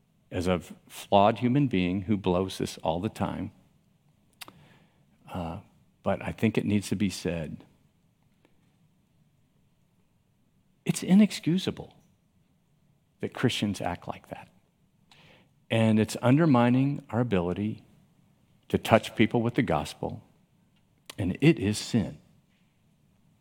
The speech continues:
So how would the last conflict that you had look different if you had had as a goal to reconcile and restore that relationship? Good question.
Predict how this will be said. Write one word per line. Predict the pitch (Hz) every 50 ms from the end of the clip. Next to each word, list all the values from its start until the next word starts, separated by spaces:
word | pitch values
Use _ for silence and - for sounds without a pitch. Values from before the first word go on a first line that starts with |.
| _ _ _ _ _ _ _ _ _ _ _ _ _ _ - - _ _ _ _ _
So | - - - 139 127
how | 110 - 170 185 208
would | 220 226 214 190 147 131 - - - - - - - -
the | 165 113 107
last | 95 95 107 120 131 147 - - -
conflict | - 123 117 - - 104 - -
that | - -
you | - 98 131 185 196
had | 131 92 82 - 82 85 - 165 - _ _ _ _ _ _ _ _ _ _ _ _ _ _ _ -
look | 120 147 - -
different | - 117 - - - 90 98 - - _ _ _ _ _ _ _ _ _ _ _
if | - 90 - - 131
you | 156 185
had | 180 165
had | - - 101 85 80 76 - - -
as | - 85 78
a | 82
goal | 78 - 123 120 95 69 71 - - - - _ _ _ _ _ _ _ _ _ _ _ _ _ _ _ _ _ _ _ _ -
to | - 98
reconcile | 85 82 101 104 - - 98 87 - - - 80 78 78 82
and | - 85 85 80
restore | 82 - - - - - 120 113 101 82 76 73 80 95 - _ _ _ _ _ _ -
that | 82 - -
relationship? | - 85 76 80 80 73 - - - - - - - _ _ - _ _ _ _ _ _ _ _ _ _ _ _ _ _ _ _ _ _ _ _ _ _ _ _ _
Good | - - -
question. | - - - - - - - -